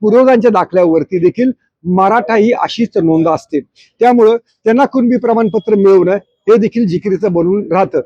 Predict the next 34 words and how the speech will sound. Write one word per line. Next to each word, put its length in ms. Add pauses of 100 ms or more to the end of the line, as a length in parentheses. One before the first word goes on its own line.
(360)
मग 200 (560)
त्यासाठी 340
काय 200
करायचं 340
आहे, 240
तर 340
त्यासाठी 500
देखील 340 (320)
केवळ 280
प्रतिज्ञापत्र 880 (340)
हा 380
आधार 280
मानण्यात 520
आलेला 340
आहे. 160
त्यामुळे 680
जर 120
तुम्ही 200
प्रतिज्ञापत्र 680
दिलं 340
की 580 (320)
माझे 280
पूर्वज 400 (320)
या 100
ठिकाणी 420
मराठवाड्याच्या 580
भागामध्ये 460
राहत 300
होते 280 (320)
आणि 320 (280)
माझे 340
जे 100
पूर्वज 420
आहेत 220